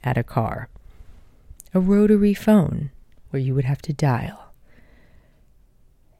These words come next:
Getting into a car and going to a physical grocery store. Or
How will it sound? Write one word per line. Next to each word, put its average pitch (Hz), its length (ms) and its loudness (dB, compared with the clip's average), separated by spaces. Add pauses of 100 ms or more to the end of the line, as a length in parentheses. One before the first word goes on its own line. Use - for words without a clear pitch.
(120)
Getting 131 320 2
into 147 300 0
a 160 40 0
car 170 380 -2
and 131 180 0
going 151 280 0
to 175 160 -2
a - 20 0
physical 190 560 -2
grocery 196 460 0
store. - 520 -4 (1080)
Or 185 460 2